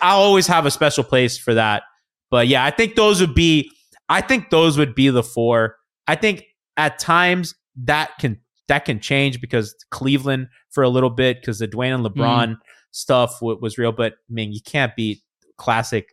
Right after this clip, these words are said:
Speaker 1: Shaq Kobe beef, and then the D Wade element, and then obviously, so that's where I go. This year I put Milwaukee over the Knicks only because that Dame stuff was spicy. So, but, you know, always, always,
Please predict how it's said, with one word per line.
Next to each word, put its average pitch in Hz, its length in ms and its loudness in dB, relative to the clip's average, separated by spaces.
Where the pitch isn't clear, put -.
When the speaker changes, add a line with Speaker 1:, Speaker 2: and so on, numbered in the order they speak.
Speaker 1:
Shaq 117 400 -2
Kobe 110 360 -4
beef, 104 500 -8
and 107 120 -6
then 101 140 -4
the 104 100 -2
D 110 220 -2
Wade 110 300 2
element, 107 600 -2
and 98 140 -8
then 98 140 -4
obviously, 95 320 -4
so 101 220 -4
that's 175 180 2
where 175 80 4
I 151 40 2
go. 139 160 4
This 175 240 2
year 233 120 4
I 196 40 2
put 202 240 2
Milwaukee 151 720 0
over 143 240 4
the 123 140 0
Knicks 131 500 0
only 147 240 2
because 123 580 0
that 151 240 -2
Dame 131 220 0
stuff 123 320 -2
was 92 160 -6
spicy. 107 580 -8
So, 98 460 -4
but, 104 320 -2
you 107 100 -8
know, 92 180 -10
always, 110 500 0
always, 104 460 -4